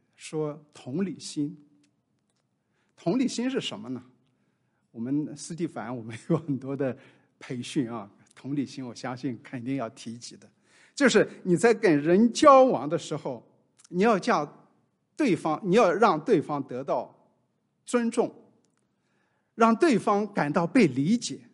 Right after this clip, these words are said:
被接纳，这是很重要的。这个不是说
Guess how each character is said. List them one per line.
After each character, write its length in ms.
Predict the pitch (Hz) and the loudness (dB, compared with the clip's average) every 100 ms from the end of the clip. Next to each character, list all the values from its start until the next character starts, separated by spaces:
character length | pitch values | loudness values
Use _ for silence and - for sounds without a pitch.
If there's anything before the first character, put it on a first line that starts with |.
| _ _ _ _ _ _ _ _ _ | _ _ _ _ _ _ _ _ _
被 140 | 262 | -2
接 240 | 156 - 247 | 0 2 4
纳， 260 | 254 - - _ _ _ _ _ _ _ _ _ _ _ _ _ _ _ - | 4 0 -8 _ _ _ _ _ _ _ _ _ _ _ _ _ _ _ -6
这 100 | 247 | -4
是 100 | 196 | -2
很 220 | 151 127 | -4 -4
重 240 | 254 202 | -4 -2
要 180 | 135 87 | -4 -8
的。 100 | - _ _ _ _ _ _ _ _ _ _ _ _ _ _ _ _ _ _ _ _ _ _ _ _ _ _ | -18 _ _ _ _ _ _ _ _ _ _ _ _ _ _ _ _ _ _ _ _ _ _ _ _ _ _
这 140 | - 247 | -2 -2
个 60 | |
不 180 | 165 170 | -2 -2
是 100 | 220 | -2
说 320 | 202 196 196 | 2 0 0